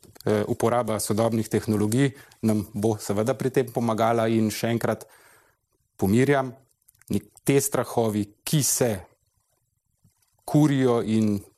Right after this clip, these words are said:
kot ste lepo, em, uvodoma rekli, v vihar v kozarcu, so neutemeljeni. Počakajmo, pustimo stroki, da opravi svoje. Občinska združenja so vključena, vedno smo veseli dodatnih pobud,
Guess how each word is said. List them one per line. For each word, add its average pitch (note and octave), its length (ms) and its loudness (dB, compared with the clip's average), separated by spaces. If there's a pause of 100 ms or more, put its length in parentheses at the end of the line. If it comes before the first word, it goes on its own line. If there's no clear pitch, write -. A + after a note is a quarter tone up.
(120)
kot A2 180 -2
ste G#2+ 300 -2
lepo, G#2+ 280 0 (320)
em, G2+ 140 -4 (640)
uvodoma A2 500 0
rekli, G#2 540 0
v G2 240 -2 (160)
vihar A2+ 340 -4
v A2 120 -4
kozarcu, A2+ 580 -2 (400)
so F#2+ 200 -4
neutemeljeni. B2+ 920 0 (880)
Počakajmo, A#2+ 680 0 (120)
pustimo C3 440 2
stroki, B2 420 0
da A#2+ 100 2
opravi A2+ 360 -2
svoje. A2 440 0 (760)
Občinska B2+ 520 0
združenja B2+ 520 0
so - 340 0
vključena, C#3+ 640 0 (800)
vedno C3 440 2
smo C#3+ 200 0
veseli C3 460 0
dodatnih G#2+ 500 -2
pobud, C3 440 -2